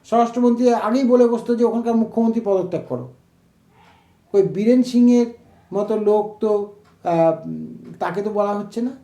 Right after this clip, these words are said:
যে, "তুমি পদত্যাগ করো, তুমি পারছো না।" তুমি তো পারছো না, না হলে ক্ষমা চাইলে কেন?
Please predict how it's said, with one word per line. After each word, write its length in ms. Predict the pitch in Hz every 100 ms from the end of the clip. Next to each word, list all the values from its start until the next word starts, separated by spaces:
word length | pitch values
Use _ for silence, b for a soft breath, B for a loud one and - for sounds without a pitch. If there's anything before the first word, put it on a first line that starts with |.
| -
যে, 100 | 190
"তুমি 180 | 208 214
পদত্যাগ 420 | 196 202 202 214
করো, 140 | 226 233
তুমি 160 | 226
পারছো 340 | 214 196 - 220
না।" 100 | 254
তুমি 200 | 302 320
তো 100 | 339
পারছো 440 | 302 - - 311
না, 60 | 220
না 140 | 208
হলে 220 | 240 302
ক্ষমা 300 | 311 240 302
চাইলে 300 | 311 311 339
কেন? 280 | 226 143